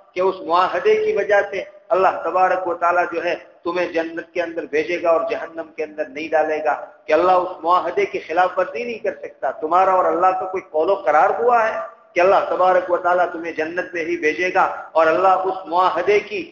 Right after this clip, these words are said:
اور اس قول و قرار کی اللہ خلاف ورزی نہیں کر سکتا؟ "قل اتخذتم عند اللہ عہدا"، ان سے کہیے، کیا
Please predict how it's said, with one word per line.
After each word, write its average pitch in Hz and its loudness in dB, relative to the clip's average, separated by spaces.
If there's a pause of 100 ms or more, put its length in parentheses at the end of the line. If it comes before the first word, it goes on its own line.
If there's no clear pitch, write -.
(140)
اور 185 4
اس 190 0
قول 196 0
و 214 2
قرار 185 2
کی 190 -2
اللہ 185 -2 (120)
خلاف 170 0 (100)
ورزی 156 -8
نہیں 240 -12
کر 240 -8
سکتا؟ - -14 (1040)
"قل 233 2
اتخذتم 240 -2
عند 208 -6
اللہ 190 0
عہدا"، 175 0 (380)
ان 160 -12
سے 160 -4
کہیے، 151 -2 (180)
کیا 233 2